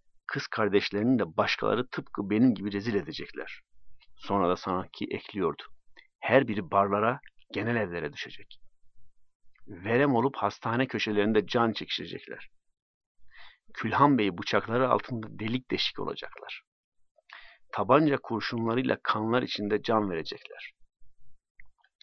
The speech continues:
Birden en küçük kız kardeşimin ayna karşısında kendine çeki düzen verişi dikkatimi çarpıyor. Sanki kendini beğendirmeye çalıştığı bir sevgilisi var da ona koşmaya hazırlanıyor gibi geliyor. Tam bir atmaca gibi fırlayıp aynayı kapıyorum,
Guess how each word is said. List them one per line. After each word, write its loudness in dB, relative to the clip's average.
Birden -6
en 4
küçük -8
kız -6
kardeşimin 0
ayna 0
karşısında 0
kendine 2
çeki -6
düzen -2
verişi -2
dikkatimi -8
çarpıyor. -6
Sanki -2
kendini 0
beğendirmeye 2
çalıştığı -2
bir -8
sevgilisi -6
var 8
da 8
ona 0
koşmaya 0
hazırlanıyor 2
gibi -8
geliyor. -6
Tam 0
bir 2
atmaca -4
gibi -4
fırlayıp -2
aynayı 2
kapıyorum, 0